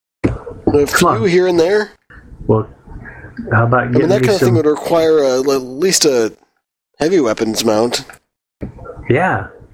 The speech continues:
Speaker 2: that's what I'm thinking too.
Speaker 1: It's not
Speaker 2: So
Speaker 1: really something I sell very frequently.
Speaker 2: So if I was to, like, look at your book over there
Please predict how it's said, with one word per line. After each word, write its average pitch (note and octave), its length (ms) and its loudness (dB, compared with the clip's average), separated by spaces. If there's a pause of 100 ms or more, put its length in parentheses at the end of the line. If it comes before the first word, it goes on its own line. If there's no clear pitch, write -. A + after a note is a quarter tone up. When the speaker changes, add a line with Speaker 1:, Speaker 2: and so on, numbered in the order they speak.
Speaker 2:
that's B2 180 -2
what A2+ 100 2
I'm D#3+ 140 0
thinking A2+ 300 0
too. C3 320 0 (540)
Speaker 1:
It's - 160 -6
not F3+ 60 2
Speaker 2:
So B2 80 4
Speaker 1:
really C#3+ 160 2
something D#3+ 380 2
I C3 100 2
sell D#3+ 680 2
very C3+ 320 2 (260)
frequently. B2 520 0 (800)
Speaker 2:
So A#2 260 0
if G#2+ 140 -4
I B2+ 100 2
was A#2+ 220 0
to, C3 100 0
like, A2+ 260 0
look A#2 180 4
at C3 100 0
your G#2+ 120 0
book C3 320 0
over A2 240 0
there G#2 500 0